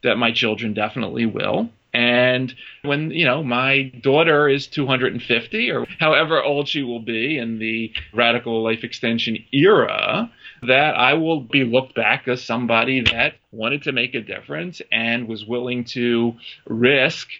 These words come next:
breaking down some of the sort of the established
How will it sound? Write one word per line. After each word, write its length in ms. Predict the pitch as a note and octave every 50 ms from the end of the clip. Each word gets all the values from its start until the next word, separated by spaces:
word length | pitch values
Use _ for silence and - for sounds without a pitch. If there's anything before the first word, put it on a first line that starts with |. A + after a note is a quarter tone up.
| _ _ _ _ _
breaking 500 | B2 A#2+ C3 C3+ D#3+ D#3+ D3+ C#3 B2+ A#2
down 420 | A#2+ A#2 A#2+ C#3+ D#3+ D#3 C3+ C3 A#2+
some 280 | - - B2+ A#2 A#2+
of 180 | A#2 A2+ A2 A2
the 480 | A2+ A#2 A#2 A#2 A#2 A#2 A#2 A2+ A2+ - _ _ _ _ _
sort 200 | - - A#2 A#2
of 60 | A2+
the 80 | C3
established 920 | B2+ A#2+ - - - A2 A2 A2+ B2 B2+ B2+ B2 B2 B2 - - - - -